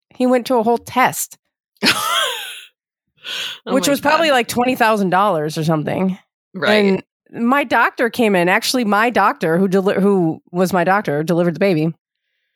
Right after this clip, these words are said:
Speaker 1: came in later that day and she was like, "What's going on?" And I was like, "Well, he didn't pee." And, uh, she was like, "Oh my God,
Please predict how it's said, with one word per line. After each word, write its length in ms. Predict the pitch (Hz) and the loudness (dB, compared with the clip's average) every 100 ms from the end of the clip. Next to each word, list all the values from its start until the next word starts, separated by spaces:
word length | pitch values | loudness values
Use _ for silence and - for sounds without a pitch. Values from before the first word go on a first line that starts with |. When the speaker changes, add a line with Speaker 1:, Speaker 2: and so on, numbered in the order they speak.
| - - | -18 -8
Speaker 1:
came 220 | 196 208 | -2 0
in 100 | 220 | 2
later 240 | 202 196 196 | 2 2 2
that 220 | 185 - | 0 0
day 240 | 220 220 | 2 2
and 120 | 175 | 0
she 140 | 175 196 | 0 0
was 180 | 185 175 | 0 0
like, 200 | 170 165 | -2 0
"What's 240 | 202 220 | -4 -2
going 260 | 240 226 220 | 0 2 2
on?" 380 | 247 190 165 185 | 0 0 -4 -4
And 100 | 190 185 | -2 0
I 40 | |
was 140 | 180 190 | 0 -2
like, 100 | 185 | 0
"Well, 140 | 202 | 0
he 80 | 202 | 2
didn't 240 | 214 202 | 2 0
pee." 480 | - 233 226 226 214 | 0 0 2 2 2
And, 100 | 190 | 2
uh, 320 | 214 202 202 | 2 2 0
she 140 | 196 285 | -2 -2
was 140 | 262 | 0
like, 140 | 277 294 | 0 0
"Oh 120 | 311 | 2
my 240 | 190 147 - _ | 2 -2 -6 _
God, 540 | - 285 262 190 110 | -2 2 2 0 -6